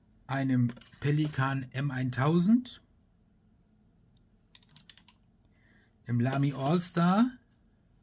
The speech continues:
Twisby Eco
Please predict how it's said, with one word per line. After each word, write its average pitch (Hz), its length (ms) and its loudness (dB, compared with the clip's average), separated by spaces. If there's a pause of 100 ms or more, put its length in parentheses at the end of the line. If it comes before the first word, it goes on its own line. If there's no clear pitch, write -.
(4000)
Twisby 151 580 0
Eco 180 420 0